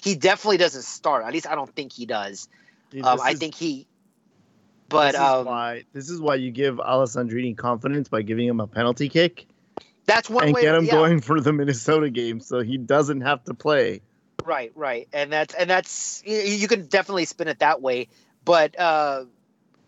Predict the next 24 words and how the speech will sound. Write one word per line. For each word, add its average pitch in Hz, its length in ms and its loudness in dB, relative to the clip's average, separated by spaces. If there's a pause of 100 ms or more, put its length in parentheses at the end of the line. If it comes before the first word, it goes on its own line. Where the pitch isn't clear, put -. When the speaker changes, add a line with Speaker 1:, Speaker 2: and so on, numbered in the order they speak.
(200)
Speaker 1:
going 185 200 0
back 175 140 2
to 165 60 -18
the 160 80 -10
difficulty, 135 840 -4
uh, 117 80 -8
y-, 135 320 -4
you're 151 180 4
gonna 170 220 4
be, 156 320 4
if 139 160 2
it's, - 640 -6
if 147 100 -2
that's 170 240 2
the 156 80 -6
case 165 380 -4
where 147 100 0
you're 135 140 -2
pr-, - 160 -10
trying 151 500 -2
not 160 220 0
to 147 80 -10
play 151 180 -4
Zlatan 135 600 0